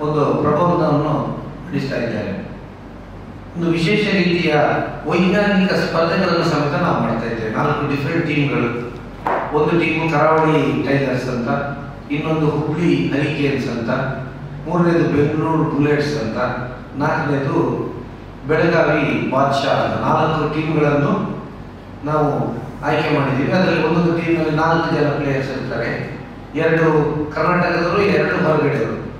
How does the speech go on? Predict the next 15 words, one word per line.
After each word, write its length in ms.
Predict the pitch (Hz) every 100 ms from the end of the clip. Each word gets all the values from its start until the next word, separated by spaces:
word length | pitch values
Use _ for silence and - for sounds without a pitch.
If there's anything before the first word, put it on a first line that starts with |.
| -
ಒಟ್ಟು 200 | 170 165
ಒಂದು 420 | 160 147 139 143 147
ವಿಶೇಷ 460 | 147 - 170 165
ರೀತಿಯಂಥ 400 | 147 147 147 139
ಒಂದು, 580 | 135 135 135 - - - - - - - - 135
ಆ, 540 | 135 120 120 - - - - - - - 160
ಕಾಂಪಿಟೇಷನ್ 600 | 156 151 156 139 135 135
ಅನ್ನು 220 | 131 135
ಸಮೇತ 540 | 131 127 127 127 -
ಇಟ್ಟಿದ್ದೀವಿ. 580 | 135 127 113 107 104 - - - - - - - - 180
ಈ 100 | 175
ಕಾರ್ಯಕ್ರಮದ 560 | 165 175 - 196 190
ಉದ್ಘಾಟನೆಯನ್ನು 1200 | 185 180 151 175 170 151 151 147 147 - - - - - - - - - - - - - - - - -
ಇಪ್ಪತ್ತೆರಡನೇ 600 | 170 165 190 180 165 170
ತಾರೀಕು 460 | 151 151 147 139